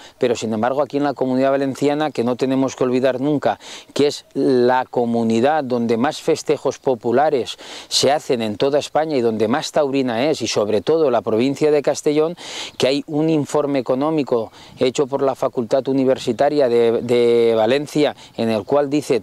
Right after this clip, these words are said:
todo lo que aportan los festejos de bous al carrer y todo lo que aporta el bou de plaza aquí en la Comunidad Valenciana,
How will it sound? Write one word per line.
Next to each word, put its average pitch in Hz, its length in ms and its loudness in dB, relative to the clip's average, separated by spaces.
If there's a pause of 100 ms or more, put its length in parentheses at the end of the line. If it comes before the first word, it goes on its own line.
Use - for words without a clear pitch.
todo 147 260 2
lo 143 140 0
que 143 80 -2
aportan 135 520 -2
los 117 120 -6
festejos 135 500 -2
de 135 60 2
bous 135 240 0
al 131 120 0
carrer 139 360 2
y 131 80 0
todo 135 200 2
lo 135 100 2
que 135 80 0
aporta 135 340 0
el 117 80 2
bou 127 180 2
de 127 120 2
plaza 139 360 0
aquí 117 200 -2
en 139 60 0
la 139 100 -2
Comunidad 139 240 0
Valenciana, 151 560 0